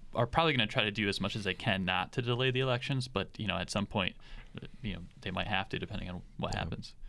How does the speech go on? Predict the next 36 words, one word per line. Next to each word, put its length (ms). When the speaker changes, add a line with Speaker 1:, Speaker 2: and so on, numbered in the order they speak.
Speaker 2:
Yeah. 80
We 60
also 220
had 100
a 60
few 380
issues 260
related 200
to 80
immigration, 680
uh, 220
on 140
the 40
front 280
burner 200
this 280
week 180
and, 180
and 160
late 200
last 360
week. 220
Uh, 380
you 140
know, 80
we 140
have 200
the 80
sanctuary, 480
S 140
B 100
four, 300
the 60
sanctuary 420
cities 280
ban. 380